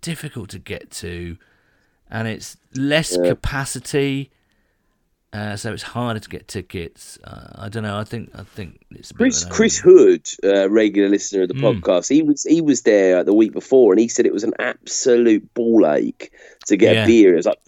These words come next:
Speaker 2: twenty,
Speaker 1: Oh,
Speaker 2: twenty-five
Speaker 1: really?
Speaker 2: minutes.
Speaker 1: Okay.
Speaker 2: Yeah, then he got to the front, they'd run out. I mean, I'd have been doing my nut. He said he spent the whole third quarter just at the bar, and, like, things like that
Speaker 1: Mm.
Speaker 2: scare. And I'm like, "Oh," at that point, you're like, you know, that's not,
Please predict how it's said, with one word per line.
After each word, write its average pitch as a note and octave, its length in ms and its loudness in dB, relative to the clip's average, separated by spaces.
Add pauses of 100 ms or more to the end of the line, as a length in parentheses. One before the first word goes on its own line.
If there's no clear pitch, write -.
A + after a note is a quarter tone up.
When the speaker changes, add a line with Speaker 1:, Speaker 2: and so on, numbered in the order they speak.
Speaker 2:
twenty, A#2+ 160 -4
Speaker 1:
Oh, - 100 -8
Speaker 2:
twenty-five A#2+ 420 2
Speaker 1:
really? C3+ 160 6
Speaker 2:
minutes. G2 320 2
Speaker 1:
Okay. G#2 460 -12 (140)
Speaker 2:
Yeah, B2 100 2
then B2+ 140 4
he B2+ 60 0
got B2 140 -2
to - 60 -10
the A#2 100 0
front, A#2+ 240 -2
they'd A2 140 4
run A#2 280 2
out. A2+ 300 -2
I A2 60 -4
mean, A#2+ 100 -2
I'd B2 180 -2
have A2 60 -4
been G2+ 220 0
doing A2 260 4
my F#2+ 140 0
nut. G#2+ 240 -2
He A2 80 0
said A#2+ 160 0
he A2+ 80 0
spent - 180 -6
the A2 60 0
whole A2 160 2
third G#2 300 0
quarter A#2+ 280 0
just - 200 -6
at - 40 -6
the - 80 -2
bar, G#2+ 380 0
and, F#2+ 80 2
like, - 140 -2
things C#3 280 2
like - 120 -2
that A2+ 160 -2
Speaker 1:
Mm. A#2 40 -6
Speaker 2:
scare. G#2+ 440 0
And A2 120 -4
I'm A2 200 -2
like, G2+ 180 -2
"Oh," A#2+ 280 2 (340)
at A#2+ 80 2
that C3+ 200 -4
point, E2+ 300 -2
you're F2+ 100 0
like, F#2 320 -2
you A2+ 140 -2
know, F2 300 -2
that's G2 240 -8
not, A2+ 280 -2